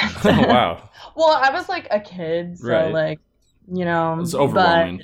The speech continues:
Speaker 2: but, but yeah, like, since I'd moved here for the first time, I was like, "This is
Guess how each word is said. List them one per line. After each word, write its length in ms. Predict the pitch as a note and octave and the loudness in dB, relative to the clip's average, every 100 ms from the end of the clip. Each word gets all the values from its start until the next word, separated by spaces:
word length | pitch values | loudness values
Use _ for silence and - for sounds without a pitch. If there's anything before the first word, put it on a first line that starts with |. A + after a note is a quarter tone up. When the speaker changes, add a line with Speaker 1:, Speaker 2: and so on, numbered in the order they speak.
| - | -14
Speaker 2:
but, 120 | F#3 | 0
but 160 | A3+ B3 | 2 4
yeah, 260 | C4+ D#3+ | 2 2
like, 240 | D3 D#3 - | 0 -2 -4
since 400 | - F#3 F#3 - | -8 -6 -6 -2
I'd 280 | F3 E3 E3 | 0 0 -2
moved 200 | E3+ E3 | -6 -6
here 420 | E3+ D#3+ D#3+ D#3+ | -6 -4 -6 -8
for 120 | - | -10
the 60 | F3 | -12
first 320 | - D#3+ E3 | -6 -6 -4
time, 460 | F3 - - - - - _ _ - | -4 -2 -2 -4 -8 -18 _ _ -4
I 120 | - | -2
was 140 | D#2+ D#2 | -2 -2
like, 360 | C#2 B1 - - _ _ _ | -2 -2 -4 -12 _ _ _
"This 240 | D#3 D#3 | -10 -8
is 680 | D#3 D#3 D3+ D3+ D3+ - - | -8 -8 -6 -8 -12 -18 -20